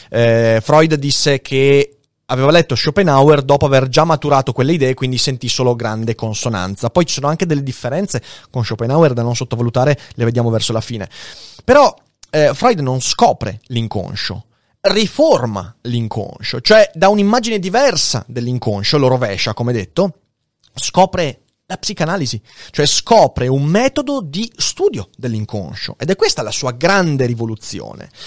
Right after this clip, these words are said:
Vi leggo infatti, eh, un passo. Ehm, osservando i malati, ora Freud nel primo momento della sua, della sua attività, eh, era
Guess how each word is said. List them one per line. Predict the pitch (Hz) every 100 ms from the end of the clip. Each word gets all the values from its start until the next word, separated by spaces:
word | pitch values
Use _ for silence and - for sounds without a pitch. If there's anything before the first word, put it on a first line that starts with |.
| - -
Vi | 214
leggo | 233 185
infatti, | 170 175 170 117 _ _ _ _ _ - -
eh, | 120 117 113 -
un | 127 107
passo. | 110 104 - - 110 113 _ - - - - - -
Ehm, | - 135 135 135 135 131 131 127 110 - _ _ _ _ _ _ -
osservando | 185 240 247 302 226
i |
malati, | 160 151 120 117 151
ora | 175 156
Freud | 180 202
nel | 156 135
primo | 180 202
momento | 165 160 180
della | 170 147
sua, | - 156 143 135
della | 131 139
sua | 165
attività, | 165 143 135 190 165 - -
eh, | 120 120 120 117
era | 127 143 139 131 123 120